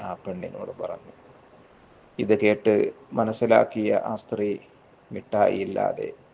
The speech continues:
സ്വന്തം വീട്ടിലേക്ക് പോയി. കുറച്ച് ദിവസം കഴിഞ്ഞപ്പോൾ വീണ്ടും പഴയ കണക്ക് ഭർത്താവ് ദേഷ്യപ്പെടുവാനും മറ്റുമൊക്കെ തുടങ്ങിയപ്പോൾ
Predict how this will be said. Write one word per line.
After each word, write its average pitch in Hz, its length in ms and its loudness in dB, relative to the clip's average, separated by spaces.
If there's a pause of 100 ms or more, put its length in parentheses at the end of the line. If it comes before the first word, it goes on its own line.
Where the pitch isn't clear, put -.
സ്വന്തം 95 380 -6
വീട്ടിലേക്ക് 95 540 -6
പോയി. - 340 -8 (1040)
കുറച്ച് 104 260 4
ദിവസം 110 360 4
കഴിഞ്ഞപ്പോൾ 120 500 6
വീണ്ടും 110 420 2
പഴയ 107 280 10
കണക്ക് 104 320 0
ഭർത്താവ് 98 720 2
ദേഷ്യപ്പെടുവാനും 98 840 -2
മറ്റുമൊക്കെ 95 440 -6
തുടങ്ങിയപ്പോൾ 98 760 -4